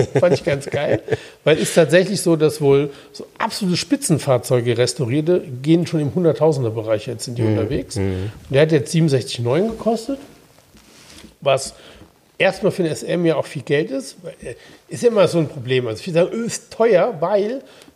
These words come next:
Speaker 1: die meisten Leute haben in ihrem Kopf immer, „Oh, für einen Porsche geil“, oh, so, ne? Und, „Oh, was krieg ich für siebenundsechzig für einen Porsche?“ Und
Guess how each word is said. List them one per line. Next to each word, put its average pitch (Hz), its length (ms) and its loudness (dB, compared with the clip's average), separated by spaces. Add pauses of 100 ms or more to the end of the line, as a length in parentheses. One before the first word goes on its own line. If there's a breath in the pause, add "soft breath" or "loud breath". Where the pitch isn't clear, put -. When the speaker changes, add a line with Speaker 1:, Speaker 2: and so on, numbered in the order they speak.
(100)
Speaker 1:
die 151 200 -8 (260)
meisten 202 360 -2
Leute 185 300 4
haben 180 320 0
in 156 140 -2
ihrem 139 200 -2
Kopf 214 260 0
immer, 170 340 0 (340 loud breath)
„Oh, 180 160 4
für - 160 -2
einen 156 100 0
Porsche 185 360 -2
geil“, 127 440 0 (140)
oh, 165 240 -4
so, 151 340 0
ne? 170 140 2
Und, - 260 -4
„Oh, 190 180 4
was 175 180 -2
krieg 226 100 -4
ich 165 100 -8
für 190 100 -8
siebenundsechzig 185 400 0
für 202 60 -4
einen 156 100 -4
Porsche?“ 143 440 0 (320 loud breath)
Und 165 240 -2